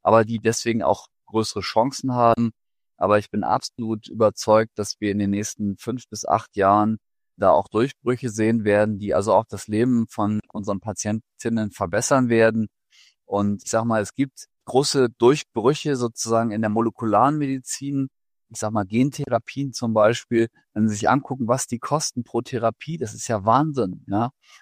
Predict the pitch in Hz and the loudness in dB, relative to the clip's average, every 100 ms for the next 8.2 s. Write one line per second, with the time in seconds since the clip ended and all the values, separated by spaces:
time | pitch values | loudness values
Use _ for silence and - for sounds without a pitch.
0 | _ - 107 110 117 113 104 127 143 120 | _ -2 0 2 2 0 2 2 6 4
1 | 117 117 - 120 113 110 101 - 120 127 | 2 -6 -2 0 0 -2 -6 0 0 0
2 | 123 104 101 - 151 139 104 117 - 107 | 0 2 2 -4 -4 0 0 -4 -2 0
3 | 104 127 156 143 110 104 - 101 101 98 | 2 2 4 6 4 2 -6 -8 -8 -6
4 | 110 120 104 - 107 143 139 123 - 110 | -4 -2 -2 -2 -2 0 -2 -4 -6 -10
5 | - 143 151 139 113 104 _ _ _ 104 | 2 2 2 -2 -2 -2 _ _ _ -2
6 | 95 135 151 - 120 113 110 101 107 101 | 2 2 2 0 -4 -2 0 0 0 -4
7 | 101 113 147 - 110 - 107 - 104 98 | -2 0 0 -2 -8 -8 -12 -6 -4 -4
8 | 92 | -6